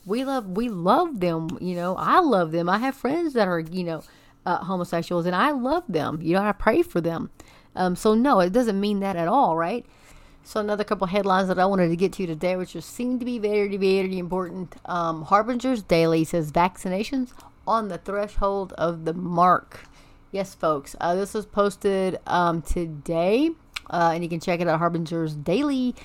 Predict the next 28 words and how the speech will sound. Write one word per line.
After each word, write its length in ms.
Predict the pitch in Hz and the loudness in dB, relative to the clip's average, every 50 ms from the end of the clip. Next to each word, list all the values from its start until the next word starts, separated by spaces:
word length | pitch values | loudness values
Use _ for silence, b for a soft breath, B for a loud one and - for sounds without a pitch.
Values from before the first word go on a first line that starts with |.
| B B B B B 170 | B B B B B -2
dot 380 | 160 185 190 196 190 - - - - - - - - | 4 6 8 6 6 4 0 -12 -18 -20 -20 -16 -12
com. 440 | - - 202 202 190 175 156 151 | -4 0 2 2 2 2 0 -2
So 120 | 156 - 190 | -2 0 0
this 140 | 190 185 190 | 0 0 -2
is 80 | 196 | -6
by, 400 | 175 180 175 170 170 165 165 147 | 2 6 6 8 8 6 4 2
uh, 200 | - 170 165 165 | 2 2 2 2
Christ 340 | - - 202 202 240 - - | 4 4 4 4 4 2 -2
in 100 | 277 262 | -4 -4
Prophecy. 600 | - - 220 208 208 202 - - 240 247 240 240 - - | 0 2 0 0 0 -4 -8 -10 -8 -8 -8 -10 -12 -12
You 100 | - 165 | -14 -12
can 120 | - 165 | -12 -12
check 280 | - - 190 185 180 - | -10 -6 -8 -8 -6 -4
it 60 | 180 | -2
out 300 | 180 175 180 175 - - - - | 0 0 0 0 -2 -8 -12 -6
at, 280 | - 165 160 156 - - - | -2 -2 -2 -2 -6 -14 -6
uh, 280 | - 170 160 151 143 - - - - - - - - - _ - | -2 0 0 0 0 -4 -8 -16 -20 -20 -20 -20 -20 -20 _ -10
January 400 | - - 202 185 190 190 175 151 | -2 -2 -2 -2 0 -4 -4 -4
the 100 | 147 143 | -6 -6
seventh, 640 | - - - - 269 240 214 196 180 160 95 - - b b b b b b b b - | -10 -14 -4 4 4 4 6 4 2 -4 -4 -8 -16 b b b b b b b b 4
uh, 240 | 202 190 170 151 | 6 6 6 6
twenty 260 | 156 - - 208 196 185 | 2 -2 -4 -2 -2 -2
twenty-two 400 | - - 185 175 160 - - 208 | -4 -4 -4 -6 -6 -4 -2 -2
is 140 | 190 170 | -2 -2
when 80 | 175 180 | -2 -4
it 60 | 156 | -4
was 120 | 151 160 160 | -4 -2 -2
originally, 840 | 160 160 160 156 170 190 233 254 208 - 190 160 156 160 156 147 | 0 0 0 0 6 6 6 6 6 2 -2 0 0 -2 -2 -2